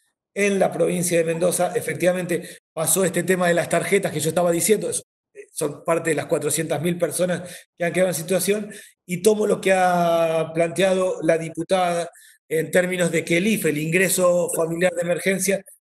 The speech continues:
no haya descuentos. Pasó con los bonos primero, después se resolvió, lo tomo como un punto claro y rápido, porque este viernes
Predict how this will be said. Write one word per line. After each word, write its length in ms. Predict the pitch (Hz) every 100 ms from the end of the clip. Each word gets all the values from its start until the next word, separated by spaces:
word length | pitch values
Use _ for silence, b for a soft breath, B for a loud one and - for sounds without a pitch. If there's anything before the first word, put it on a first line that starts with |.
| _
no 200 | 151 175
haya 180 | 196 190
descuentos. 760 | 180 180 208 202 175 170 165 - b b b _
Pasó 320 | 156 151 196
con 160 | 208 202
los 180 | 165 147
bonos 400 | 226 220 190 -
primero, 520 | 160 180 208 185 185 147
después 320 | 147 208 196
se 80 | 190
resolvió, 480 | 175 190 190 202 170
lo 240 | 165 165
tomo 300 | 196 196 196
como 160 | 180 160
un 120 | 170
punto 460 | 185 175 196 180 -
claro 400 | 180 185 175 185 165
y 60 |
rápido, 580 | 147 165 170 175 180 175 - b _
porque 240 | 147 143
este 200 | - 170
viernes 580 | 160 170 175 180 170 -